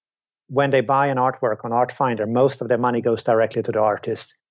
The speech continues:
It's something that is important to people. They feel that they are supporting the art world. It's not going to a factory somewhere manufacturing a reproduction.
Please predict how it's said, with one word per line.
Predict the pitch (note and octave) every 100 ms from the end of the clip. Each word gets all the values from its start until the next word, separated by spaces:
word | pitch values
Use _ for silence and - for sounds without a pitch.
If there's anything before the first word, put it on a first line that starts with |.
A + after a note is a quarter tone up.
| _ C3
It's | -
something | D#3 C#3 C#3
that | C3 B2+
is | B2+
important | A2 - F3 E3
to | C#3+
people. | D3 C#3+ C3+ B2+ B2 - _ -
They | C3
feel | - C#3+
that | C3+
they | B2+
are | A#2
supporting | - A2+ D3 C#3+ B2+
the |
art | B2 A#2+ -
world. | B2 A#2
It's | A2+
not | C#3 C3
going | C#3 B2+ A#2
to | A#2
a |
factory | - C#3 - C3 A#2+
somewhere | - C3 A#2 A#2 A2+ A#2 D#3
manufacturing | B2 B2+ B2 A2+ B2 A#2+ - B2+ A#2+ A#2+
a | A#2
reproduction. | A#2+ A2 A#2+ A2+ - - A2 G#2